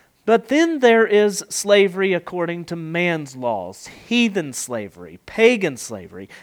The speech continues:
And even here, the concept is radically different from what will come up in our minds. First, it was not race-based.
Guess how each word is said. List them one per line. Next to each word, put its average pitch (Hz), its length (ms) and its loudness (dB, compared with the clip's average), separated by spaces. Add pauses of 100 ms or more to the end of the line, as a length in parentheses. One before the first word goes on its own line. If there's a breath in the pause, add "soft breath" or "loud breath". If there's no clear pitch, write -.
And 202 140 0
even 226 180 0
here, 214 260 0
the 170 120 -4
concept 208 560 -4
is 127 160 -8
radically 175 580 2
different 147 380 -4
from 165 240 -8
what 160 160 0
will 143 260 -6 (100)
come 160 200 -6
up 139 160 -6
in 139 80 -6
our 185 160 0
minds. 107 320 -8
First, 190 440 0
it 196 100 -4
was 185 200 -2
not 196 320 2
race-based. 170 1160 -4